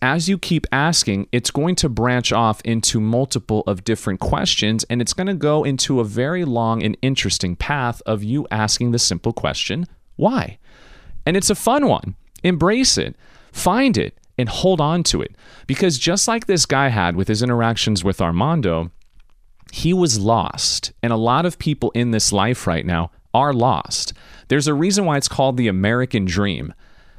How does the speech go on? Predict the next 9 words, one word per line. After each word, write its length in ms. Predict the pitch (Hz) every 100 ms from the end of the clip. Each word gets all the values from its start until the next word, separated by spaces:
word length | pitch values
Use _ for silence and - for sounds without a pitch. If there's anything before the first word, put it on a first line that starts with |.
| - -
because 360 | 113 - 139 120
you 100 | 117
have 240 | 123 131
to 80 | 139
be 160 | 131 127
asleep 600 | - - 127 127 - - - _ _ _ _ _ _
to 100 | -
see 280 | 107 - 131
it. 320 | - - -